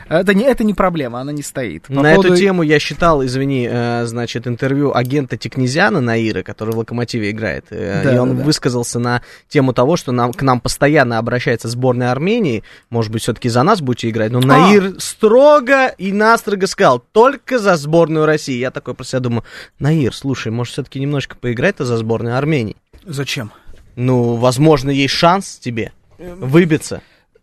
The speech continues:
Speaker 1: через сборную Армении?
Speaker 2: <laughs>
Speaker 1: Куда
Speaker 2: Получить
Speaker 1: выбиться?
Speaker 2: там пять красных карточек
Speaker 1: <laughs>
Speaker 2: за шесть матчей.
Speaker 1: Куда выбиться можно через сборную Армении, при всём
Speaker 2: Ну,
Speaker 1: уважении?
Speaker 2: на самом деле, шутки шутками, но вот такие вот слухи тоже ходят.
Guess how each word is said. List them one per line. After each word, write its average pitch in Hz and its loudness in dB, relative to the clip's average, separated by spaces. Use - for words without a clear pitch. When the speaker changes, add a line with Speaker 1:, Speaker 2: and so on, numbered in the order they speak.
Speaker 1:
через 214 4
сборную 285 4
Армении? 247 4
Speaker 2:
<laughs> - -10
Speaker 1:
Куда 202 4
Speaker 2:
Получить 226 6
Speaker 1:
выбиться? 196 4
Speaker 2:
там 180 4
пять 190 2
красных 180 2
карточек 156 4
Speaker 1:
<laughs> - -
Speaker 2:
за 139 4
шесть 156 0
матчей. 160 0
Speaker 1:
Куда 226 4
выбиться 175 0
можно 151 0
через 156 -4
сборную 143 2
Армении, 120 -4
при 127 -4
всём 127 -4
Speaker 2:
Ну, 127 -2
Speaker 1:
уважении? 139 2
Speaker 2:
на 214 6
самом 220 2
деле, 180 2
шутки 185 -4
шутками, 214 4
но 175 2
вот 131 -8
такие 156 -2
вот 131 0
слухи - -6
тоже 127 -2
ходят. 113 -6